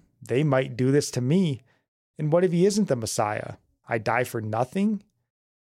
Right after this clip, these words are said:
Fear again has a way of making us seek self-preservation at all cost.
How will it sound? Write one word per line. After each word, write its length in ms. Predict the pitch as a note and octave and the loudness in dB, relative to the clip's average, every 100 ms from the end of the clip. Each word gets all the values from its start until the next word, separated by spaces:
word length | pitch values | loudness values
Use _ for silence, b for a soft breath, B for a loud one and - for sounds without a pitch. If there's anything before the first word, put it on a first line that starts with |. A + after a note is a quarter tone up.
| _ _ | _ _
Fear 400 | - - D#3 F#3 | -6 0 4 4
again 480 | D#3+ D#3+ A#2+ A#2 A2+ | 4 2 2 -2 -4
has 240 | C3 C3+ | 0 0
a 60 | B2+ | 4
way 180 | C3 | 4
of 100 | B2+ | 4
making 420 | A2+ C3 C3+ C3 B2 | 2 0 0 -2 0
us 160 | A#2+ | 0
seek 440 | - - C3+ - - | -2 -4 -4 -6 -12
self-preservation 1400 | - - D#3+ D#3+ - E3 D3 D3 B2+ C#3 C3+ A2 G#2+ A#2 | -6 0 0 0 -2 0 2 2 4 2 2 -4 -6 -4
at 100 | A#2 | 0
all 220 | A2 A2+ | 2 0
cost. 580 | - C3 B2+ A2 - - | 0 0 0 -2 -8 -12